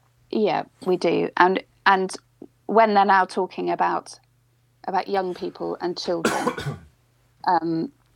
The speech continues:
little children being given this drug,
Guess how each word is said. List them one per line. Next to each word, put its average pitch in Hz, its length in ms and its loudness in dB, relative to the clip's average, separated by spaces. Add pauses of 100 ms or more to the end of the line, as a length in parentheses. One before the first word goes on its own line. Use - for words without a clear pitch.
(120)
little 202 460 0
children 170 580 -2
being 175 280 -2
given 165 540 -2 (840)
this - 280 -4
drug, 151 420 0